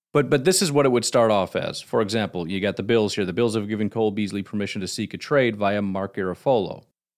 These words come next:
Jimmy Garoppolo is someone to keep an eye on during the Steelers' quarterback search," Ian Rappaport.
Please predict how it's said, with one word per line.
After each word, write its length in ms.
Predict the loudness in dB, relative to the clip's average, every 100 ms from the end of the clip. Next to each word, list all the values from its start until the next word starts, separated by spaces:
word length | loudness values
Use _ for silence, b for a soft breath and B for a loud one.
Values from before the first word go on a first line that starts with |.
| _
Jimmy 220 | -2 0
Garoppolo 800 | 2 2 2 2 2 2 2 -2 -6 -12 -4
is 200 | -2 0
someone 240 | 0 0
to 60 | -2
keep 200 | -4 -2
an 60 |
eye 160 | 0 0
on 80 | 0
during 200 | 0 -2
the 60 |
Steelers' 540 | -2 -2 0 -2 -6 -12 _ _
quarterback 480 | -2 0 0 -2 -4
search," 340 | -6 -8 -8 -10
Ian 220 | -6 -4
Rappaport. 540 | -2 -4 -6 -8 -8